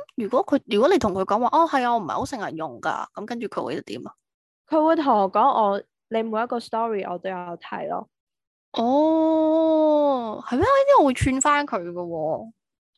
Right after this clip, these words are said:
Speaker 2: 或者我覺得我嘅朋友都係比較 Instagram addictive 嘅人咯。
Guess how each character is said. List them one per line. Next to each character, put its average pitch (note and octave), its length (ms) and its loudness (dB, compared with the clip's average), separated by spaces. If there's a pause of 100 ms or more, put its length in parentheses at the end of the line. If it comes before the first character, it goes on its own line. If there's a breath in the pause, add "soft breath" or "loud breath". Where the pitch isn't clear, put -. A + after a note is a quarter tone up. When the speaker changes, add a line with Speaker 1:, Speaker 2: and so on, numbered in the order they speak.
Speaker 2:
或 D#4+ 140 4
者 E4+ 100 2 (140)
我 D#4 60 2
覺 C4 180 2
得 F4 200 0 (100)
我 G#3 280 2
嘅 G#3+ 140 -4
朋 G#3 320 -4
友 F#3 180 -4
都 C4 140 -2
係 C#4 240 -4
比 F#3 340 -6
較 G3 460 -8 (560)
Instagram C4 880 -2
addictive G3 600 -10
嘅 F3+ 200 -2
人 F3+ 180 -8 (100)
咯。 C#3+ 280 -16